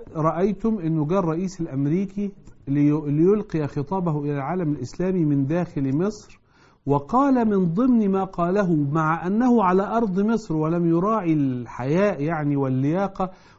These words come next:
وإنما عرض، عرض بأن هناك مشاكل لغير المسلمين، للأقباط، للنصارى في مصر، وكأنه وهو على أرضنا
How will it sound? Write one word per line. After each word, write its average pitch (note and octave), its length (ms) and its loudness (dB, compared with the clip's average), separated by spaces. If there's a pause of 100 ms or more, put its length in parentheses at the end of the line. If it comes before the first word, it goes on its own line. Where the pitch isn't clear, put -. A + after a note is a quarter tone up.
وإنما E3 640 -2 (220)
عرض، F#3 920 2 (360)
عرض F3+ 960 0
بأن G3 440 0 (280)
هناك E3+ 500 -2
مشاكل E3 880 -2
لغير F#3+ 800 0
المسلمين، E3 520 -2
للأقباط، E3+ 680 -4
للنصارى E3 680 -4
في E3 220 0
مصر، E3+ 420 0 (440)
وكأنه D#3+ 720 0 (400)
وهو C#3+ 260 2
على D#3 400 4
أرضنا A3+ 800 4